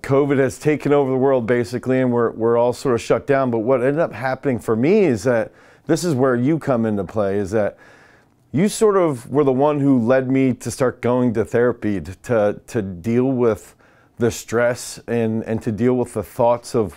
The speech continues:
why were you dealing with what you had and how I didn't feel like that was fair and, and, and how, how much bullshit that was. But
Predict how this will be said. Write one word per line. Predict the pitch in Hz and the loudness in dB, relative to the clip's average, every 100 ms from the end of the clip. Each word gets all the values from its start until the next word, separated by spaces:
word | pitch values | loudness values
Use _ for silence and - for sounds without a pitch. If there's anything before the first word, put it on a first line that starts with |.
| - | -14
why | 92 107 117 123 | -6 -2 0 0
were | 113 | -2
you | 117 117 | -2 -4
dealing | 98 113 113 107 | -4 -2 -2 -2
with | 98 - | -6 -6
what | 95 | -6
you | 95 | -6
had | 87 104 98 80 - - _ _ _ | -10 -8 -8 -8 -14 -20 _ _ _
and | - 101 | -8 -6
how | 107 104 | -2 0
I | 110 | 0
didn't | 120 120 - | 0 -4 -6
feel | - 127 | -2 0
like | 117 101 | 0 0
that | 107 104 | -2 0
was | 104 - | -2 -6
fair | - 101 101 | -4 -2 0
and, | 101 92 95 | -2 -6 -10
and, | 92 90 82 - - _ _ _ | -10 -10 -12 -18 -20 _ _ _
and | - 110 | -10 -8
how, | 120 113 107 90 _ _ _ _ | -4 0 -2 -4 _ _ _ _
how | - 123 113 117 _ | -8 -4 -2 -4 _
much | 127 117 - - | -2 -2 -2 0
bullshit | 127 120 110 98 | 0 0 -4 -2
that | 95 76 | -2 -2
was. | 92 82 78 - _ _ _ _ _ - - | -4 -6 -8 -16 _ _ _ _ _ -8 0
But | 135 107 | 2 0